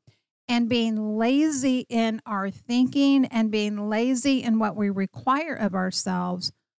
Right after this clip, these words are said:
or accepting someone else's laziness about what they require of themselves. And then we end up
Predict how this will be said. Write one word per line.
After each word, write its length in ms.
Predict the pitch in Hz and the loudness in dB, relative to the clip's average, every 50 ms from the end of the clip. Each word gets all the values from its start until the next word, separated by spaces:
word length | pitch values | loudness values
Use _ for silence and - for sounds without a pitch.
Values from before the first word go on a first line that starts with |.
| _ _ _ _ _ _ _ _ | _ _ _ _ _ _ _ _
or 420 | - 339 392 427 359 285 247 240 - - | 2 2 2 4 2 2 0 -2 -4 -6
accepting 640 | 285 - - - - 240 233 - - 254 247 240 | -8 -8 -6 -4 -2 -4 -4 -4 -4 -6 -6 -6
someone 500 | 220 - - 240 226 220 220 208 202 196 | -6 -8 -6 -6 -4 -4 -4 -4 -4 -4
else's 540 | - 226 247 285 339 - - 320 277 214 208 | -2 0 0 0 0 0 -4 -4 -4 -4 -4
laziness 840 | 202 208 208 202 208 202 202 196 190 190 180 180 196 226 269 - - | -2 0 0 2 0 0 0 0 2 2 2 2 2 2 2 0 -2
about 340 | - 196 214 202 202 202 | -4 -2 -2 0 0 0
what 220 | 208 214 220 220 - | -2 -2 -2 0 0
they 140 | 220 214 208 | 0 0 0
require 680 | 208 202 196 - - - 202 196 196 190 190 202 - - | 0 -2 -2 -4 -6 -4 -2 0 0 0 0 -2 -2 -2
of 200 | - 220 202 190 | -2 -2 -2 0
themselves. 680 | 202 202 196 190 - - - 190 185 185 185 180 - - | 0 -2 -2 -2 -2 -2 -2 0 0 0 0 -2 -4 -4
And 160 | - 254 233 240 | -2 0 2 2
then 220 | 247 233 226 226 | 2 2 2 2
we 240 | 240 262 294 320 339 - | 2 2 2 0 0 0
end 240 | 262 254 240 220 214 | 0 0 0 0 0
up 180 | 202 202 208 | 0 0 0